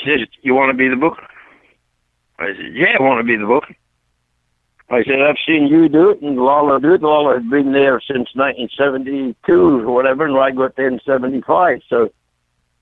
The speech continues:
this is about five years later. So I said, "Yeah, I'd like to be the booker." He said,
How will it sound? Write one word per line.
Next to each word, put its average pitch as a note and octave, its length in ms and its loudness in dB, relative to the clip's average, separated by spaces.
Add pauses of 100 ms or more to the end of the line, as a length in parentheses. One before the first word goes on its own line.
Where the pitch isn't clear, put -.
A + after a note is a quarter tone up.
(100)
this D3+ 200 -2
is C3 100 0
about C3 260 -2
five C#3 320 0
years C3 300 -2
later. D#3 400 0
So B2+ 220 -2 (560)
I B2+ 100 -4
said, D3 160 -4
"Yeah, A#3 220 2
I'd F3+ 140 2
like D#3+ 200 0
to C#3+ 60 -6
be C3+ 160 -2
the A#2+ 80 -4
booker." C3+ 340 -4 (500)
He B2+ 200 -18
said, A#2+ 280 -6